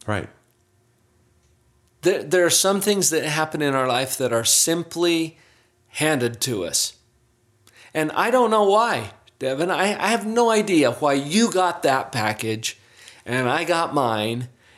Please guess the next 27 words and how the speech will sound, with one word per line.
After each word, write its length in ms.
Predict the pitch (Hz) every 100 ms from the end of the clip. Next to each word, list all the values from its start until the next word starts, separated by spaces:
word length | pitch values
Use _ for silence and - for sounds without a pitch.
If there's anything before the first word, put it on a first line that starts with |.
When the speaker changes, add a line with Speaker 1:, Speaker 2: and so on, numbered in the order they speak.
| _
Speaker 2:
and 540 | 143 139 135 131 127 120
whoever's 400 | 135 156 156 143
listening 460 | 156 - 135 131
got 260 | 131 135 131
theirs. 580 | 120 110 110 117 - _ _ _ _ _ _ _ _ -
I 140 | 131
don't 160 | 190 175
know. 280 | 117 160 - _ _ _ _ _ _ _ _ - -
But 380 | 143 143 185 175
the 80 | 147
fact 300 | 165 143 165
of 60 |
the 60 | 139
matter 260 | 131 127
is, 280 | 135 196 -
that's 280 | - 113 -
your 60 | 123
package. 560 | 214 214 117 104 - -
Speaker 1:
Right. 220 | 87 76
And 100 | 113
I 100 | 117
am 100 | 117
actually 280 | 98 95 80
really 220 | 80 82
grateful 320 | 80 76 - 80
for 280 | - 65 71
it. 160 | -